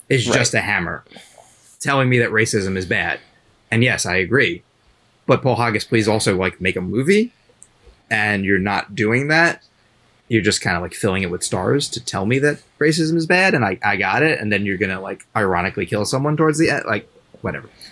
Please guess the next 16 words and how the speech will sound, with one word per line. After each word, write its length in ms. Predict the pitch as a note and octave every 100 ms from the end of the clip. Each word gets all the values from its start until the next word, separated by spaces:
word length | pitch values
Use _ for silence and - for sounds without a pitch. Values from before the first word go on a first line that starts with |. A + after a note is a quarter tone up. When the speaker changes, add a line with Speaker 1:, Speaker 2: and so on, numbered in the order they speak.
| - - -
Speaker 1:
Anyone 260 | G3 F#3 D#3+
who 100 | D3
listens 180 | C3
to 60 | B2
this 140 | G2+
knows 200 | F#2 F2+
I 80 | F2
hate 180 | - -
Crash. 360 | D#2 - - - _ _
Whatever. 340 | G#2+ F#2+ D#2+ - - - A#2+
Whiplash, 420 | C3+ D3+ D#3 D3+ C3+
I, 160 | C3
I'm 140 | A#2+ A2+
gonna 140 | A2+
go 160 | G#2+ G#2
with 260 | G#2 -